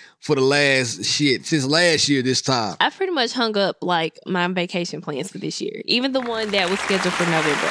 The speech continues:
Speaker 2: I don't think that one is happening anymore. Um,
Speaker 1: You going to, for real?
Speaker 2: Mm-mm.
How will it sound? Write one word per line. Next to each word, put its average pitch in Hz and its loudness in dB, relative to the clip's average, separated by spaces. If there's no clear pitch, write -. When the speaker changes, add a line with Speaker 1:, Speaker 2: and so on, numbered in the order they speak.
Speaker 2:
I 185 4
don't 190 2
think 185 0
that 175 2
one 160 0
is 156 0
happening 147 0
anymore. 107 -4
Um, 180 0
Speaker 1:
You - -20
going 381 0
to, - -14
for - -6
real? 508 0
Speaker 2:
Mm-mm. 240 -2